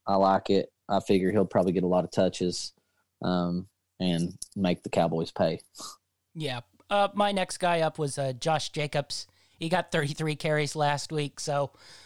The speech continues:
Speaker 2: I think as long as he's healthy, <laughs> uh, I think they're
Speaker 1: Oh,
Speaker 2: going to
Speaker 1: gosh.
Speaker 2: Uh, yeah. <laughs> I think they're in, uh, Earl Campbell mode where they just pound him away till he's nothing left. So, uh, versus that matchup versus the Chargers, I,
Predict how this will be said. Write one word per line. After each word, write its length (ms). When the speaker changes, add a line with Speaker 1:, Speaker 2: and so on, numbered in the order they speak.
Speaker 2:
I 100
think 160
as 160
long 240
as 300
he's 260
healthy, 460
<laughs> 40
uh, 180
I 80
think 180
they're 120
Speaker 1:
Oh, 20
Speaker 2:
going 280
to 60
Speaker 1:
gosh. 520
Speaker 2:
Uh, 20
yeah. 240
<laughs> 360
I 140
think 200
they're 220
in, 240
uh, 260
Earl 220
Campbell 420
mode 320
where 160
they 200
just 240
pound 260
him 100
away 320
till 260
he's 360
nothing 420
left. 320
So, 300
uh, 180
versus 220
that 160
matchup 400
versus 200
the 80
Chargers, 640
I, 240